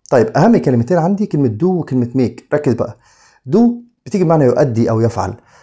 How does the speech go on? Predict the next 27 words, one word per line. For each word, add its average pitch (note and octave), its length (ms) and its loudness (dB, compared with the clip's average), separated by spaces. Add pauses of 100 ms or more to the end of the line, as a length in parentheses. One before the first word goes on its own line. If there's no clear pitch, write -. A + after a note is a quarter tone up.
(160)
أول G#3+ 160 4
كلمة F#3+ 260 2
مهمة C#3+ 280 2
بتيجي D3+ 220 -2
معاها F#3+ 360 0
هي D3+ 40 2
كلمة D3 320 -2 (400)
activities A2 760 -2
اللي B2 140 2
هي B2 140 4
الأنشطة، B2 540 -4
فأقول C3 320 2
هنا D3 420 0
do C#3+ 280 0
activities G#2 600 -4
يعني A2 220 0
بيعمل E3+ 500 0
أنشطة. - 420 -10 (400)
طب A#2+ 160 0
أمال B2 160 4
لو C3 80 6
عايز D#3+ 160 4
أقول D#3+ 140 2
يؤدي D3+ 460 0
تدريبات B2+ 640 2
أو A#2 160 0
رياضة C3+ 440 0